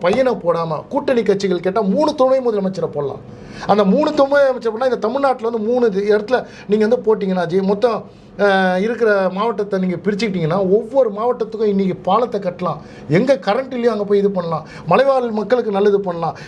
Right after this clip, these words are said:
என் துறையில இது இவ்வளவு பிரச்சனைகள் இருக்குதுன்னு சொல்லி எடுத்துட்டு போய் முதலமைச்சர் பார்வையில வச்சா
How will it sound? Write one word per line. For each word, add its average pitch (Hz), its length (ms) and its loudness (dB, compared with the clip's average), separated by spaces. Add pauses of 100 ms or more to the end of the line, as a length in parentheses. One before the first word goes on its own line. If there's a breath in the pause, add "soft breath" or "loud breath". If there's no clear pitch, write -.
என் 214 340 0
துறையில 262 340 0
இது 220 140 -2
இவ்வளவு 214 280 2
பிரச்சனைகள் 202 460 0
இருக்குதுன்னு 190 360 0
சொல்லி 196 100 0
எடுத்துட்டு 208 280 0
போய் 180 120 2
முதலமைச்சர் 208 480 0
பார்வையில 175 340 2
வச்சா 175 200 0